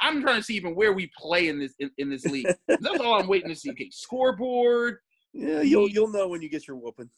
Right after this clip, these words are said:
Speaker 1: Week three, no. Week four, no. Week five, no. Week six,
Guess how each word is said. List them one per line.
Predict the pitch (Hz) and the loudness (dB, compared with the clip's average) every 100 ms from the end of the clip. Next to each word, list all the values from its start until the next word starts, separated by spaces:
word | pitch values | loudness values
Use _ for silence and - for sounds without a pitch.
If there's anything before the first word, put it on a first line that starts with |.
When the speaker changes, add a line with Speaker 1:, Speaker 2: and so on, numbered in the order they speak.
| _ | _
Speaker 1:
Week | 139 160 196 - - | -12 -10 -10 -12 -14
three, | 165 175 165 | -8 -6 -4
no. | 151 127 131 127 127 123 123 | -6 -6 -6 -6 -6 -8 -8
Week | 185 202 - - | -8 -10 -12 -14
four, | 160 170 165 170 | -8 -4 -2 -4
no. | 131 123 123 123 127 127 123 123 | -4 -6 -6 -4 -4 -6 -8 -8
Week | 214 214 _ _ | -8 -8 _ _
five, | 165 170 170 170 156 | -6 -4 -4 -6 -6
no. | 123 123 127 127 127 127 127 | -8 -6 -6 -6 -6 -6 -8
Week | 151 226 226 | -10 -12 -12
six, | - - 165 170 - - | -18 -16 -8 -8 -8 -16